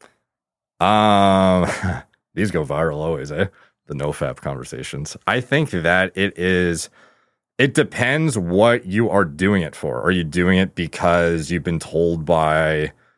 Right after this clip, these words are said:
I don't know, some, like, incel forum that this is, like, what you gotta do? Or are you doing it for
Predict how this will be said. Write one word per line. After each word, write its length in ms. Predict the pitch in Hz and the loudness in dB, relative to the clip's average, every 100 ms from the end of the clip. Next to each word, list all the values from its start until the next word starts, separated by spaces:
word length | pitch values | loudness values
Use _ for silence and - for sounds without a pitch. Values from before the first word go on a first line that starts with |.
| _ | _
I 100 | - | -2
don't 340 | 85 85 87 92 | 2 2 0 -2
know, 40 | |
some, 180 | 80 87 | -4 -2
like, 180 | 80 - | -4 -2
incel 440 | 95 95 101 98 | -2 2 2 0
forum 420 | - 98 101 98 | 0 0 2 0
that 100 | 87 | -2
this 180 | 78 78 | -4 -6
is, 40 | 80 | -6
like, 140 | 76 | -4
what 120 | 82 | -6
you 80 | 76 | -2
gotta 260 | 92 117 110 | 0 2 2
do? 460 | 107 107 104 101 - | 4 4 4 2 0
Or 460 | 87 85 82 76 - | 0 2 2 -2 -2
are 120 | 85 | -2
you 120 | 85 | 0
doing 300 | 78 87 87 | -2 -2 0
it 120 | 87 78 | -2 -6
for 560 | - 85 80 80 78 | -6 -2 0 0 -2